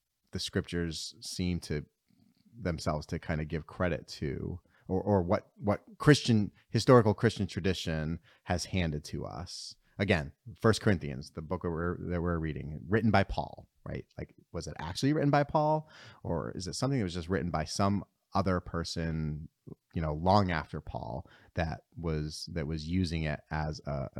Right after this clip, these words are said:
as an ecclesiastical tool to maintain the religious institution? Um, so is it, is it a good take that, that it it was written by people who were infatuated with power. I, I, well, I mean, I don't think so.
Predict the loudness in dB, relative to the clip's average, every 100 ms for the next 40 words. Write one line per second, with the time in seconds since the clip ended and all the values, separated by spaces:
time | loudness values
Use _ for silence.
0 | -8 -6 -4 -6 -6 -4 -2 0 -2 -4
1 | -6 -12 -14 -6 -4 -2 -4 -8 -10 -10
2 | -8 -4 -2 -2 -6 -8 -8 -8 -10 -12
3 | -20 -20 -20 -12 -8 -6 -4 -6 -8 -10
4 | -10 -12 -14 -10 -10 -8 -10 -10 -10 -8
5 | -6 -4 -4 -6 -8 -14 _ _ _ _
6 | _ _ _ _ _ 0 0 0 -4 -18
7 | 0 4 4 2 -2 -18 _ -2 2 2
8 | 6 6 4 4 4 4 0 -14 -12 -4
9 | -2 -2 0 4 4 0 -14 -20 -20 -4
10 | 0 2 4 4 4 2 0 2 2 2
11 | 0 2 2 2 0 2 0 0 -2 0
12 | 2 2 2 -2 -10 -18 _ _ _ _
13 | _ -20 -20 _ _ _ -14 -2 0 2
14 | 2 0 0 -8 -12 -8